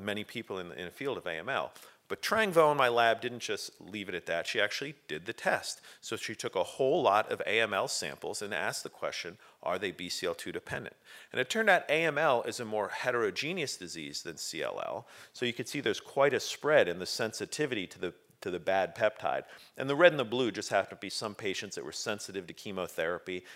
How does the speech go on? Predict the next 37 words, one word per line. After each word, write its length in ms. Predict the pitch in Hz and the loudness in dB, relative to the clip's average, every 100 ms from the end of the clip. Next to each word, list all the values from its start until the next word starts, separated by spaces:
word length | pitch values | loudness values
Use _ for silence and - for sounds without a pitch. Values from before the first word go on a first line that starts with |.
| - | -14
and 140 | - 92 | -12 -6
patients 360 | 101 - 92 | -6 -6 -8
who 80 | 95 | -8
were 80 | 82 | -8
resistant 520 | 78 92 139 - 101 | -8 -6 -6 -6 -10
to 80 | 85 | -14
chemotherapy. 800 | - 87 76 - 62 62 - 78 - - - | -14 -12 -12 -10 -8 -8 -10 -14 -16 -20 -12
But 160 | - 147 | -6 -6
in 80 | 165 | 0
both 240 | 175 220 | 0 2
sets 300 | - 131 - | -2 -6 -6
of 100 | 107 | -8
patients, 440 | - 135 - 85 - | -6 -4 -4 -6 -10
you 60 | |
can 120 | 123 | -10
see 140 | - 160 | -6 0
there's 260 | 127 107 - - - | 0 0 -4 -14 -10
a 60 | |
distinct 500 | 110 120 - 180 180 | -6 -6 -4 -4 -4
signal 640 | - - 190 151 80 60 - - - | -8 -2 -2 -2 -6 -6 -8 -20 -8
of 140 | 101 | -6
sensitivity 600 | - 135 131 127 131 123 113 | -4 -6 -6 -10 -10 -10 -12
to 100 | 104 | -12
the 100 | 90 | 0
bad 340 | 101 101 98 | 4 4 2
peptide 580 | 131 131 - 73 50 - - - | -2 -2 -2 -6 -6 -8 -14 -12
that 120 | - 107 | -6 -4
exceeds 640 | - - 190 202 180 - | 0 0 0 -2 -6 0
that 340 | 82 76 82 - - | 2 2 0 -8 -12
in 200 | - 95 | -8 -2
normal 300 | 107 110 104 | 0 0 0
hematopoietic 760 | - 120 107 98 - 92 - | -4 2 4 4 2 -2 -2
stem 260 | - 95 90 | -4 -6 -6
cells, 360 | - 76 69 - | -4 -4 -4 -6
H 220 | 85 - | -8 -6
S 140 | 73 - | -6 -6
Cs. 320 | - 76 | -6 -6